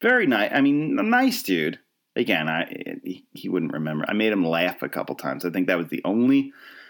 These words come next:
uh, only impression that I may have made on him. And I, maybe I, in the weight room, I spotted him. "You ne-, you need me to spot you, Sean? I got you, Sean.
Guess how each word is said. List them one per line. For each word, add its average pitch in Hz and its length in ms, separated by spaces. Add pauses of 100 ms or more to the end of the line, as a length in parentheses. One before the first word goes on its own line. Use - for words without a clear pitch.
(380)
uh, 85 400 (720)
only 135 400
impression 90 760
that 92 220
I 98 200
may 95 180
have 90 160
made 82 300
on 80 180
him. 90 240
And 95 160
I, 95 240
maybe 127 340
I, 87 200
in 113 80
the 95 80
weight 98 240
room, 92 120
I 87 100
spotted 92 520
him. - 240 (140)
"You 95 120
ne-, 104 160 (200)
you 98 100
need 98 80
me 107 120
to 101 40
spot 117 360
you, 143 40
Sean? 151 380 (180)
I 101 80
got 123 340
you, 104 80
Sean. 85 380